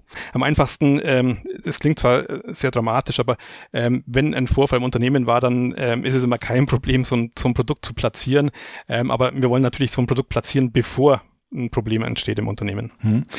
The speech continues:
Speaker 2: Jetzt erzählen Sie doch mal, also ich komme aus einer Homeoffice-Umgebung, ich habe hier meine Fritzbox mit eingebauter Firewall. Wie unterscheidet sich denn da die von so einem Abo-Produkt, was Sie dann den K M U anbieten würden? Was hätte das für einen Mehrwert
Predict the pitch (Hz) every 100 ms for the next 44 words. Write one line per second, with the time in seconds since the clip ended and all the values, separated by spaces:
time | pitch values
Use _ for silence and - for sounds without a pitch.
0 | - - - - 127 - - 143 - 120
1 | 139 123 104 113 107 117 123 - - 143
2 | 165 143 143 123 110 - 131 175 170 165
3 | - 147 147 147 135 120 131 139 127 120
4 | 113 - 143 - - 156 - 143 120 120
5 | 127 120 120 120 110 - 123 165 165 165
6 | - - - - - 135 120 117 131 131
7 | - 131 135 120 117 127 143 - 127 -
8 | 135 175 139 135 131 123 123 - 135 113
9 | - 123 - 123 - - 120 131 117 110
10 | 113 113 110 110 110 110 131 120 - 117
11 | 120 117 120 113 117 110 - 123 123 117
12 | - 117 107 107 127 147 143 139